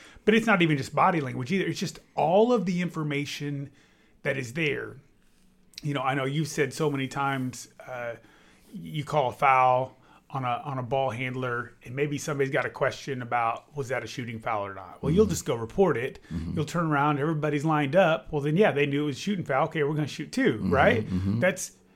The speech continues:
Speaker 1: that's taking in all of the information. What, what did the players feel like it was? 'Cause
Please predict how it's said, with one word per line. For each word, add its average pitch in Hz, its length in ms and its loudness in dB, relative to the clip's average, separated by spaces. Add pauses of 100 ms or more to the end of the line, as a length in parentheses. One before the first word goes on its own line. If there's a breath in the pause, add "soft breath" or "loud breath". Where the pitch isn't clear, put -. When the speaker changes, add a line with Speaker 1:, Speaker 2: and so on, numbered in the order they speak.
(220 soft breath)
Speaker 1:
that's 156 320 -4
taking 202 540 4
in 165 240 2
all 151 400 0
of 139 100 0
the 139 140 -2
information. 135 560 -4
What, 202 180 0
what 185 140 4
did 202 100 2
the 147 60 -4
players 190 480 0
feel 131 180 -6
like 107 220 -8
it 113 80 -10
was? 104 400 -10
'Cause - 20 -6